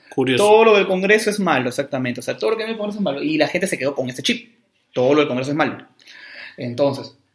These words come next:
Speaker 2: ¿qué mejor oportunidad de satanizar más el Congreso y de victimizarse haciendo eso? Una muy buena jugada de Vizcarra, no hay que negarlo, es una muy buena jugada.
Speaker 1: Es una jugada
Speaker 2: Porque,
Speaker 1: política.
Speaker 2: porque de todas maneras es política.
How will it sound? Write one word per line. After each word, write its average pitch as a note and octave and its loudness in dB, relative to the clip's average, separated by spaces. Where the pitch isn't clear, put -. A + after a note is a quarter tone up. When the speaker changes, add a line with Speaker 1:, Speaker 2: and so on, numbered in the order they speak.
Speaker 2:
¿qué E3 2
mejor D3+ -2
oportunidad B2 -6
de C#3+ -2
satanizar B2 -6
más C#3+ -4
el D#3 -4
Congreso D#3+ -2
y D3 0
de C3 2
victimizarse C3+ -2
haciendo B2 -4
eso? G#2+ -8
Una C3+ -2
muy E3 2
buena D#3+ 2
jugada C3 0
de A#2+ 0
Vizcarra, A#2 -4
no A#2 -4
hay A#2+ -2
que B2 -4
negarlo, A#2+ -2
es - -12
una A#2+ -4
muy C3 -2
buena C#3+ 0
jugada. C3+ -2
Speaker 1:
Es - -4
una G#3+ 4
jugada G3 2
Speaker 2:
Porque, D#3+ 2
Speaker 1:
política. C3 -2
Speaker 2:
porque C3 -2
de A#2 -6
todas C#3+ 0
maneras D#3 -2
es - -14
política. - -18